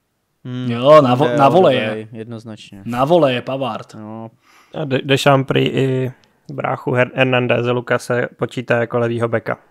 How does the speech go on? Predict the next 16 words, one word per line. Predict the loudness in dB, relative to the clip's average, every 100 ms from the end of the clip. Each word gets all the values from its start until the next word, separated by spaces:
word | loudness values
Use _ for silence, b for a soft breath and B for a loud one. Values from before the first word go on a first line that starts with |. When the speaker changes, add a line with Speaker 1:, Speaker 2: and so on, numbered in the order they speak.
| -12
Speaker 3:
ve | -12
svém | -10 -8
výběru. | -8 -6 -6 -8 -14 _ _ _
Takže | -12 -8 -6 -6 -8 _
oba | 0
Speaker 2:
Mhm. | 4 4
Speaker 3:
Hernandezové | 4 2 2 0 0 -2
jsou | -2 -4
jako, | -2 -6 -8 _ _ _
si | -8
to | -4
rozdají | -2 0 -2
o | -2 -10 _ _ _
levýho | -8 -4 -4
beka. | -6 -8
Speaker 1:
Mhm. | -10